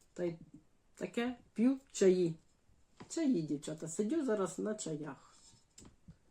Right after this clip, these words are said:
Практично. Яке лікування, вечором ноги пару, щоб трошки то носа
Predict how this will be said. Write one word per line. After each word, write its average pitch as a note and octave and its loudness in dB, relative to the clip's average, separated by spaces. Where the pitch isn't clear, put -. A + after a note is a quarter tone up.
Практично. - -8
Яке E3 0
лікування, G3+ 4
вечором F3+ 2
ноги B3 6
пару, G3+ 2
щоб E3 -8
трошки F#3 2
то F3 0
носа F3+ 2